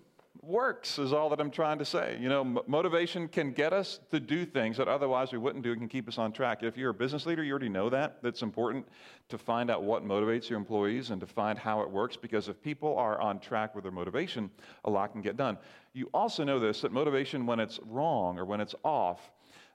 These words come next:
bad things can result. Um, I heard the story, um, uh, from my daughter Megan as well, of a friend of hers at college who came to Lancaster Bible College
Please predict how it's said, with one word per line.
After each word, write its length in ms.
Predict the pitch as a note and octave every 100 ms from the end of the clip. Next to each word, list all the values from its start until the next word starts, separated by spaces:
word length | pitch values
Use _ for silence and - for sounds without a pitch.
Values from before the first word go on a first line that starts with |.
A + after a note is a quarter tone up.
| _ - - B2 A2
bad 300 | C3+ C#3+ C3+
things 240 | C3 A2+
can 160 | C3 G#2+
result. 440 | G#2 G#2 F2+ - - -
Um, 200 | G#2+ G2
I 80 | G2+
heard 220 | A2+ A2
the 60 | G2
story, 440 | - G#2+ G#2 G2 G2 C3+
um, 340 | G#2+ F#2+ F2+ F2+ _ _ -
uh, 200 | G2+ E2+
from 220 | E2 G#2+ F#2+
my 120 | F2+
daughter 260 | F#2 F2+
Megan 260 | F#2 G2 G2
as 100 | F#2
well, 280 | G#2 G2+ G#2
of 160 | G2
a 40 | F#2+
friend 240 | - A#2
of 80 | G#2
hers 240 | G#2 G2+
at 100 | G2
college 480 | - E3+ B2+ F#2+ - - - - - - _
who 120 | C#3 A2+
came 560 | - D#3+ F3 F#3+ D3+ -
to 340 | - E3+ D3+
Lancaster 320 | A#2+ A#2+ - A2+
Bible 260 | A#2+ C3+
College 360 | A#2 G2 F#2+